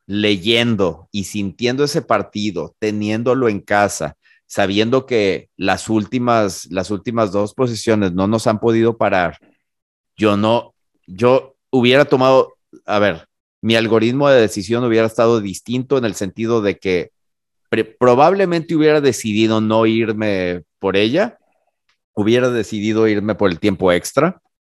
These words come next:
pero si hubiera decidido irme por ella, a tu punto, Plomer, hubi-, hubiera decidido una optativa o algo que lo,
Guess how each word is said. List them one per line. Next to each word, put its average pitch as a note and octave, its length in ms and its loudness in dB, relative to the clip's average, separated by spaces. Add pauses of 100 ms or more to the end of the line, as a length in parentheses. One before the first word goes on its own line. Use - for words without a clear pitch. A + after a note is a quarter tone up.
(760)
pero A2 500 2
si - 220 -4
hubiera D3+ 260 6
decidido C3 400 2
irme C#3 220 2
por A2 180 2
ella, D3 480 4 (360)
a F#2+ 100 -2
tu G#2 180 -4
punto, C#3 400 0
Plomer, C#3 500 0 (180)
hubi-, G2 500 -6 (160)
hubiera A#2 460 4
decidido A2 1000 0 (300)
una A#2 260 0
optativa C#3+ 1040 2
o G#2+ 180 4
algo C3 460 2
que A2 140 0
lo, G2+ 260 -2